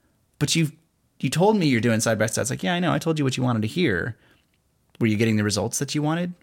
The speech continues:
"Well, yeah, you're leading the nation." "No, I'm leading the world." But yes, I, <laughs> I told you, I apologize for lying, if that's what you want to call it, but I have not engaged in this activity, nor have I asked my team to engage in this activity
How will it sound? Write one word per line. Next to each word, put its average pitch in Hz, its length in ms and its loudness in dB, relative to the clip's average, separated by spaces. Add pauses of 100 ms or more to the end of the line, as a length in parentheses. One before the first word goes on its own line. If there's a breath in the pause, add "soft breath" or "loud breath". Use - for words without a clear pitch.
(160)
"Well, 110 160 -2
yeah, 143 340 0
you're 101 300 -2
leading 110 320 -2
the 107 80 2
nation." 127 400 -2 (240)
"No, 82 220 0
I'm 110 140 0
leading 131 220 2
the 95 80 -4
world." - 380 -8 (560 soft breath)
But - 240 0 (340)
yes, - 400 -4 (200)
I, 98 400 -2
<laughs> - 60 -10
I 104 60 -4
told 123 260 0
you, 127 220 4 (280 loud breath)
I - 80 -6
apologize 110 520 0
for 95 300 -4 (160 soft breath)
lying, 120 420 0
if 107 80 -6
that's 101 200 -4
what 101 120 -6
you 107 60 -6
want 107 120 -4
to 104 40 -6
call 143 280 2
it, 87 200 -4 (400 loud breath)
but 107 120 2
I 107 120 2
have 107 260 0
not 120 240 2
engaged 107 340 0
in 98 60 -2
this 98 180 -4
activity, 90 400 -4
nor 104 220 0
have 135 140 2
I 120 80 2
asked 113 220 -2
my 98 120 -4
team 131 300 0
to 117 140 -2
engage 95 280 -2
in 95 60 -2
this 87 180 -6
activity 80 500 -6